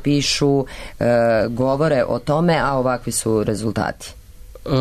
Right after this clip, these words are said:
Speaker 2: da li mislite na državne organizacije, na
Speaker 1: Ne,
Speaker 2: državne
Speaker 1: mislim i na
Speaker 2: institucije?
Speaker 1: državne, ali pre svega na, e, civilni
Speaker 2: Na
Speaker 1: sektor.
Speaker 2: civilno, pa
Speaker 1: Kada bi se sve to zajedno sabralo u Srbiji?
Speaker 2: U Srbiji,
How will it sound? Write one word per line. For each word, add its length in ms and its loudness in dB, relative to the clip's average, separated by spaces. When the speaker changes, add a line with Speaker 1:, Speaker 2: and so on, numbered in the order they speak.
Speaker 2:
da 280 -2
li 100 0
mislite 300 -2
na 100 2
državne 500 0
organizacije, 760 0
na 80 2
Speaker 1:
Ne, 100 0
Speaker 2:
državne 280 0
Speaker 1:
mislim 200 0
i 20 2
na 160 2
Speaker 2:
institucije? 340 0
Speaker 1:
državne, 460 0
ali 200 0
pre 140 -2
svega 300 0
na, 360 2
e, 340 0
civilni 400 0
Speaker 2:
Na 40 2
Speaker 1:
sektor. 160 0
Speaker 2:
civilno, 260 0
pa 40 -10
Speaker 1:
Kada 180 0
bi 100 -2
se 160 0
sve 180 0
to 180 0
zajedno 320 2
sabralo 460 0
u 60 0
Srbiji? 440 0
Speaker 2:
U 120 2
Srbiji, 540 0